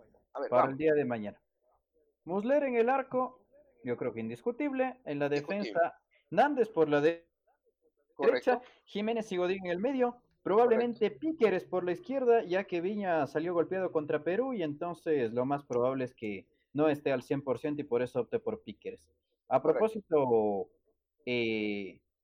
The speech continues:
Speaker 2: Píqueres que llegó al Palmeiras a reemplazarlo a Viña, que se fue a la Roma.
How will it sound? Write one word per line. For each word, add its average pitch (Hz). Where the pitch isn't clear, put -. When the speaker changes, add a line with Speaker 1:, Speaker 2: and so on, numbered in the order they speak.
Speaker 2:
Píqueres 226
que 180
llegó 139
al 196
Palmeiras 196
a 147
reemplazarlo 131
a 127
Viña, 247
que 127
se 117
fue 143
a -
la 190
Roma. 320